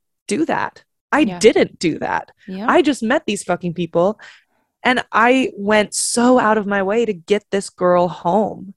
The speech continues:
Speaker 2: Yeah.
Speaker 1: When I could have just been like, "No, peace. Like, my, I got my car. Bye. You guys figure it out."
Speaker 2: Yeah.
Speaker 1: I could have done that.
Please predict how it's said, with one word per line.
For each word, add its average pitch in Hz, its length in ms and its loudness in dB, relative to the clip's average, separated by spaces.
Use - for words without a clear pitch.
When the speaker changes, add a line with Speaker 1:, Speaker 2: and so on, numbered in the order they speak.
Speaker 2:
Yeah. 175 260 -14
Speaker 1:
When 190 320 2
I 170 160 -4
could 220 120 -2
have 202 60 -4
just 202 140 -6
been 185 120 -2
like, 175 360 -4
"No, 208 440 -2
peace. 226 680 -4
Like, 180 340 -2
my, 175 200 -2
I 185 40 0
got 196 180 0
my 185 160 0
car. 170 320 0
Bye. 170 400 0
You 170 180 -6
guys 165 220 -8
figure 143 260 -6
it 131 80 -6
out." - 220 -8
Speaker 2:
Yeah. 180 280 -16
Speaker 1:
I 220 80 0
could 277 200 2
have 233 120 4
done 208 200 0
that. 156 240 -6